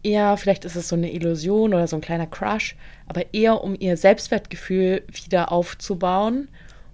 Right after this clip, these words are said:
und auch über diesen Trennungsschmerz hinwegzukommen, damit es einfacher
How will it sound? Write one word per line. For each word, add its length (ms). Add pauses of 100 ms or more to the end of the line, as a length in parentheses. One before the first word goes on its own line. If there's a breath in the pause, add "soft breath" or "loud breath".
(160)
und 440
auch 280
über 200
diesen 260
Trennungsschmerz 800
hinwegzukommen, 920 (240)
damit 220
es 100 (220)
einfacher 500